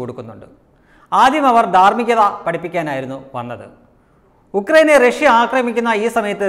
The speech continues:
റഷ്യയിൽ നിന്നും ഇന്ത്യ എണ്ണ വാങ്ങുന്നത് ധാർമ്മികതയാണോ എന്നൊക്കെയായിരുന്നു അമേരിക്കയിലെ മാധ്യമ പ്രവർത്തകയുടെ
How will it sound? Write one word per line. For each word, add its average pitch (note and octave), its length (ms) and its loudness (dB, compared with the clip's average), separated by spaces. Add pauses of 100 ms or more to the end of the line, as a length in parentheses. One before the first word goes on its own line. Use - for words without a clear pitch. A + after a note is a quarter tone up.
റഷ്യയിൽ A3+ 320 -2
നിന്നും G3 300 -6
ഇന്ത്യ F3+ 320 0 (300)
എണ്ണ G3+ 200 -4
വാങ്ങുന്നത് E3+ 400 -2 (180)
ധാർമ്മികതയാണോ D#3+ 760 -4
എന്നൊക്കെയായിരുന്നു C3 640 -10
അമേരിക്കയിലെ C#3+ 440 -10 (160)
മാധ്യമ D3 340 -8 (100)
പ്രവർത്തകയുടെ B2+ 520 -12